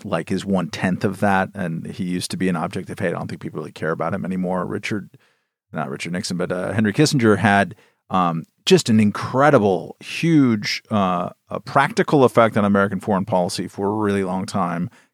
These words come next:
'cause he was doing it. He was, he was the, uh, National Security Advisor and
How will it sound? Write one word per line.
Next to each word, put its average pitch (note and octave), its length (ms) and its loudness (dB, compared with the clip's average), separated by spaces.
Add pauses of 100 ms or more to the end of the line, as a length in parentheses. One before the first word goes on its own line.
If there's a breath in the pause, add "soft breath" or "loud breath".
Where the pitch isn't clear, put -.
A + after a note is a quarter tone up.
'cause E2 180 -8
he F#2+ 80 -4
was E2 120 -6
doing A#2+ 260 4
it. C#2+ 120 -6
He F2+ 80 -6
was, F#2 160 -6
he G2+ 160 -6
was G2+ 140 -6
the, F2 260 -6
uh, F2 60 -6
National F#2 260 -6
Security - 300 -4
Advisor F2+ 320 -4
and F#2+ 400 0